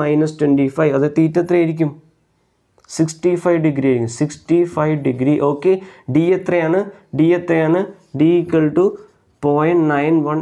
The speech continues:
angstrom. ഓക്കെ, എല്ലാ കാര്യങ്ങളും കിട്ടി, എല്ലാം ഇതിലേക്ക് സബ്സ്റ്റിറ്റ്യൂട്ട് ചെയ്യൂ. ഇത് സബ്സ്റ്റിറ്റ്യൂട്ട് ചെയ്യൂ. ഡിയുടെ വാല്യൂ പോയിന്റ് നയൻ വൺ, തീറ്റയുടെ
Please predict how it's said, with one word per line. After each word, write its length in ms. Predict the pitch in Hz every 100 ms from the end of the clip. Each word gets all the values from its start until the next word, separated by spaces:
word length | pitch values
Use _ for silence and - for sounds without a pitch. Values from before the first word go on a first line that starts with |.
| -
angstrom. 320 | 135 131 - 123
ഓക്കെ, 120 | 147 175
എല്ലാ 140 | 160 170
കാര്യങ്ങളും 340 | 180 170 170 170
കിട്ടി, 220 | 165 170 208 - _ _ -
എല്ലാം 200 | 139 160
ഇതിലേക്ക് 240 | 175 170 165
സബ്സ്റ്റിറ്റ്യൂട്ട് 440 | 170 165 202 208 214
ചെയ്യൂ. 180 | 196 175 - _ _ _ _
ഇത് 80 | 151
സബ്സ്റ്റിറ്റ്യൂട്ട് 380 | 175 175 170 170
ചെയ്യൂ. 140 | 170 147
ഡിയുടെ 220 | 165 165 185
വാല്യൂ 320 | 185 185 214 262 - _ _ _ _
പോയിന്റ് 260 | 143 156 156 147
നയൻ 180 | 143 147 165
വൺ, 120 | 156 127 - -
തീറ്റയുടെ 400 | 160 160 180